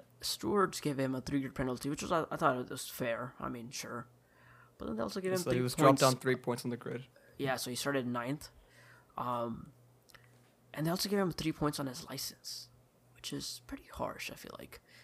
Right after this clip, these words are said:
Speaker 1: 'cause
Speaker 2: I, I don't think it's, like, the three plus grid penalty. Like, I get that. That, that's so. That,
Speaker 1: I get
Speaker 2: that's,
Speaker 1: that, yeah.
Speaker 2: that, that, that's gonna, that's just gonna happen. But
Speaker 1: Yeah.
Speaker 2: the,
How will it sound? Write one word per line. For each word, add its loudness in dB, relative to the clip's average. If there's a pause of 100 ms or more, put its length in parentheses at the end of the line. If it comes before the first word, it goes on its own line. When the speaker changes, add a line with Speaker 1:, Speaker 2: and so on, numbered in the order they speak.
(240)
Speaker 1:
'cause 2
Speaker 2:
I, 4 (500)
I -2
don't -4
think 2
it's, -2 (420)
like, 0
the 10
three 4
plus 10
grid 6
penalty. 4
Like, 2
I -8
get -6
that. -4
That, -6
that's -2
so. 0
That, 4
Speaker 1:
I 8
get 2
Speaker 2:
that's, -2
Speaker 1:
that, -8
yeah. 0
Speaker 2:
that, -4 (380)
that, 8
that's 4
gonna, -2
that's -2
just -2
gonna 2
happen. 0 (640)
But 2
Speaker 1:
Yeah. 6
Speaker 2:
the, -4